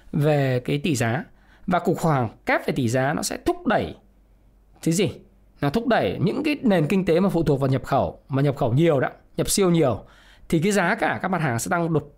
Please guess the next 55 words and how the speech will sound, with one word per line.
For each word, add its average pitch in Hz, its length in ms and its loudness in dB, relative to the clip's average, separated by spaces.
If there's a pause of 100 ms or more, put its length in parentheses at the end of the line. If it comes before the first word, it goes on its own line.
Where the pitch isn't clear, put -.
đột 156 180 2
biến 160 360 2
bởi 127 180 0
cái 170 120 -2
lạm 175 140 -4
phát 208 200 -2 (120)
chi 180 120 -2
phí 165 100 0
đẩy. 156 200 0 (640)
Nó 151 160 0
dẫn 214 140 2
đến 196 140 2
lạm 202 180 0
phát 208 200 -2 (280)
tăng, 190 240 0 (440)
lãi 165 220 2
suất 240 160 2 (120)
tăng, 185 280 0 (280)
bất 269 340 -2
ổn 104 420 0
về 113 220 0
vĩ - 180 -2
mô, 190 420 2 (380)
rồi 151 380 4
nó 143 140 0
sẽ - 180 -2
dẫn 202 180 0
đến 160 200 2
là 139 280 0
những 131 160 -4
cái 202 100 0
dòng 156 220 0
tiền 139 200 0
F 208 240 0
I 170 340 0
I, - 100 -8
F 202 100 -2
D 196 40 0
I, 170 400 0 (100)
F 240 100 -2
D - 20 0
I 202 240 0
thì 165 60 0
không 185 140 0
đổ 156 160 2
vào 120 140 2
nữa, 143 220 0 (360)
và 151 160 0
F 180 540 0
I 175 40 0
I 175 40 0
thì 147 160 0
họ 120 180 -4
rút 185 220 -2
ra, 170 180 -4